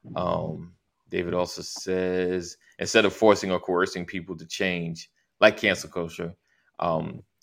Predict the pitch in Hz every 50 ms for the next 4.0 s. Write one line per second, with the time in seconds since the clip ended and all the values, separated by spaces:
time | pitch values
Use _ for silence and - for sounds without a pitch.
0 | - - - 110 87 92 90 - 95 85 - 92 87 85 92 95 90 - 80 90
1 | 90 - - 90 87 85 80 92 98 101 98 - 85 - - - 90 85 82 78
2 | - - 85 85 87 85 82 80 - - 87 85 - - - 87 82 78 - -
3 | - 80 82 - - - - 82 85 - - - 92 82 80 80 80 80 82